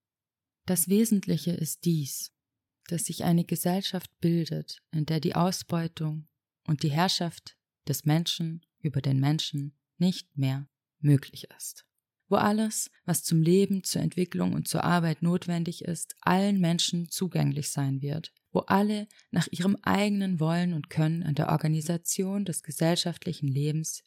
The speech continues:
mitwirken können. In einer solchen Gesellschaft wird natürlich alles so eingerichtet werden, wie es die Bedürfnisse aller nach Möglichkeit der Erfahrungen und der augenblicklichen Verhältnisse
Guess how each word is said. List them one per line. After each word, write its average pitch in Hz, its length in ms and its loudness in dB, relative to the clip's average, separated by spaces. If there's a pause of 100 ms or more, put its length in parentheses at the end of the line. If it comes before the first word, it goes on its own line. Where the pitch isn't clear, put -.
(100)
mitwirken 143 640 0
können. 135 400 -4 (380)
In 180 120 2
einer 185 240 4
solchen 196 360 0
Gesellschaft 165 800 -4 (140)
wird 175 140 2
natürlich 190 580 0
alles 214 480 0
so 202 160 2
eingerichtet 185 720 -2
werden, 180 520 -6 (120)
wie 185 100 2
es 170 140 0
die 180 100 -4
Bedürfnisse 185 800 -2
aller 175 440 0 (360)
nach 165 160 -2
Möglichkeit 170 600 0
der - 80 -2
Erfahrungen 185 880 -2
und 160 220 0
der 160 140 0
augenblicklichen 160 840 0
Verhältnisse 165 920 -4